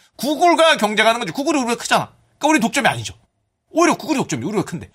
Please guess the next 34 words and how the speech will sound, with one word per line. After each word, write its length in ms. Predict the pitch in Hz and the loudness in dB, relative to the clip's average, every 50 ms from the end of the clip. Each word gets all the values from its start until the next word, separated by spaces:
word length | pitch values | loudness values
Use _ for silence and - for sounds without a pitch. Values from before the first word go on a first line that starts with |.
| _ _ _ | _ _ _
자, 160 | - - - | -18 -18 -18
그렇게 680 | - - 123 123 156 156 - - - 214 226 247 240 233 _ _ _ - | -16 -14 -10 -8 -8 -8 -8 -10 -8 -6 -6 -6 -6 -8 _ _ _ -14
얘기 140 | 101 104 101 | -12 -10 -10
나오면서 220 | 95 98 110 113 | -10 -12 -12 -14
이제 80 | - - | -12 -6
빠져나가려고 1120 | - 139 151 - 143 117 98 95 101 92 90 87 - - 90 87 110 156 226 320 330 - _ _ | -4 -4 -4 -4 -6 -8 -10 -10 -10 -12 -14 -14 -16 -18 -18 -16 -14 -14 -14 -14 -16 -18 _ _
하고 240 | - - 113 127 113 | -20 -20 -18 -16 -16
있고요. 440 | 92 - 117 104 90 92 113 147 - _ _ _ _ _ _ _ | -16 -16 -16 -14 -14 -14 -16 -18 -20 _ _ _ _ _ _ _
생각을 360 | - - 147 147 143 139 127 123 | -14 -12 -8 -6 -6 -6 -6 -6
해보면 360 | 113 98 95 110 127 107 82 - _ _ _ _ _ | -8 -10 -10 -10 -10 -12 -12 -16 _ _ _ _ _
넷플릭스는 640 | 139 170 170 - 220 240 233 - - 214 226 196 - | -6 -6 -4 -2 -2 -2 -2 -2 -2 -4 -6 -6 -4
백오조 520 | - 165 185 160 131 131 156 160 202 202 | -2 -2 -2 0 -2 -2 -2 -2 -2 -2
원의 340 | 190 175 151 127 98 90 98 - | -2 -4 -4 -6 -8 -10 -14 -16
돈을 240 | _ 131 127 120 104 | _ -12 -10 -8 -8
내야 160 | 95 90 87 | -8 -8 -10
됩니다. 300 | 87 80 82 95 - _ _ _ _ _ _ _ _ _ _ - | -10 -14 -16 -18 -20 _ _ _ _ _ _ _ _ _ _ -4
넷플릭스가 560 | 160 165 180 180 247 269 262 - 247 240 - | -2 -2 -2 -2 -2 -4 -2 -2 -4 -4 -4
돈이 240 | - 190 226 247 - | -4 -4 -4 -4 -4
그렇게 280 | - 294 294 - - | -6 -6 -6 -4 -2
많냐? 340 | 185 131 117 135 127 87 - | -2 -2 -2 -4 -6 -6 -6
돈을 240 | - 151 190 214 208 | -6 -6 -4 -4 -4
잘 200 | - 202 196 196 | -4 -4 -6 -6
벌긴 280 | - 127 131 127 160 | -6 -8 -8 -6 -6
했지만 440 | 180 180 - - 131 165 175 110 85 - _ _ _ _ _ _ | -8 -8 -10 -8 -6 -4 -4 -4 -6 -10 _ _ _ _ _ _
분기당 720 | - - 180 233 233 269 254 277 269 269 262 262 262 247 196 | -10 -6 -6 -4 -2 0 2 4 4 4 4 4 2 2 0
뭐 100 | 185 196 | -2 -4
수입이 600 | 190 - - 269 262 247 185 233 247 247 185 143 - | -4 -6 -6 -6 -4 -4 -2 -4 -2 -2 -4 -6 -8
그렇게 480 | - - 254 262 - - 269 214 143 110 | -10 -10 -10 -10 -6 -4 -4 -2 -2 -2
막 160 | - 160 127 | -4 -6 -4
몇십 240 | 131 175 - 208 - | -4 -4 -4 -4 -4
조가 160 | - 240 240 | -2 0 0
나는 180 | 190 185 190 170 | 0 0 -2 -4
기업은 240 | - 170 147 165 139 | -6 -6 -6 -4 -6
아니에요. 260 | 95 90 90 90 | -6 -8 -10 -14